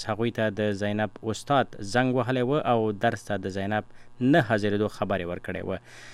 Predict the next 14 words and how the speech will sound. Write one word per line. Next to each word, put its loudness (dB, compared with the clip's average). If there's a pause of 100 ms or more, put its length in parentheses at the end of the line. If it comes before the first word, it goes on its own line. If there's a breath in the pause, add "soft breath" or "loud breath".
(260 loud breath)
زینب 6
څلور 4
ورځې 4
نادرکه 2
وه 6
او 2
په -4
پنځمه 2
ورځ 2
د 2
هغې -2 (120)
مړی 2
وموندل -4
شو. -2